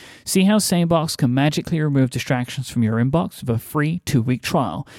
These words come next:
Visit sanebox dot com slash upgrade F M today to start your free trial and get a twenty-five dollar credit. That's S A N E B O X dot com slash upgrade F M. Our thanks to Sanebox for their support of this show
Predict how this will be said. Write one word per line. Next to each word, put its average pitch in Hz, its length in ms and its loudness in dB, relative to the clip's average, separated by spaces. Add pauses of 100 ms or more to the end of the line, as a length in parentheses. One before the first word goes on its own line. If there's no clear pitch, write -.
(200)
Visit 143 240 0
sanebox 196 640 0
dot 165 240 0
com 160 360 0
slash 135 380 -2
upgrade 180 520 2
F 160 240 -2
M 127 260 2
today 131 480 0 (220)
to - 100 -12
start - 320 -2
your 120 140 0
free 131 240 -2
trial 135 420 2
and 151 120 -4
get 160 140 0
a 175 40 0
twenty-five 190 580 0
dollar 123 240 0
credit. - 380 -6 (100)
That's - 300 -2
S 208 220 0
A 180 240 0
N 156 260 -2
E 131 160 0
B 151 240 2
O 135 100 4
X 120 340 -2
dot - 280 -2
com 123 260 -2
slash 147 460 -2
upgrade 165 560 -2
F 127 260 -2 (380)
M. 98 320 -8 (280)
Our 131 120 -2
thanks 180 460 -4
to - 120 -6
Sanebox 151 640 -4
for 113 120 -8
their 120 180 -4
support - 420 -2
of 131 40 -10
this 147 160 0
show 147 420 0